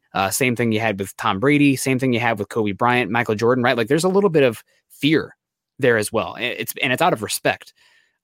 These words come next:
Uh, but right now, I don't know if Locke has that. I think he's much more just one of the guys, which is fine.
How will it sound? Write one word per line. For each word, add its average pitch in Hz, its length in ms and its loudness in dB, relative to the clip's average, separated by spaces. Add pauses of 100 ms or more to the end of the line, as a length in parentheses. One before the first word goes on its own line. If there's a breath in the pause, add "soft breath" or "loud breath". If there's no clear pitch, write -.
Uh, 113 200 2
but 110 120 0
right 160 180 0
now, 143 140 2
I 113 80 2
don't 117 160 0
know 113 140 2
if 101 160 -6
Locke 117 320 -2
has 120 360 -2
that. 101 120 0
I 110 60 0
think 120 220 -4
he's 110 140 -6
much 113 220 -2
more 113 140 -2
just 104 200 -2
one 120 280 2
of 101 120 -2
the 107 100 0
guys, 110 360 2
which 110 160 -2
is 117 240 -2 (220)
fine. 113 480 0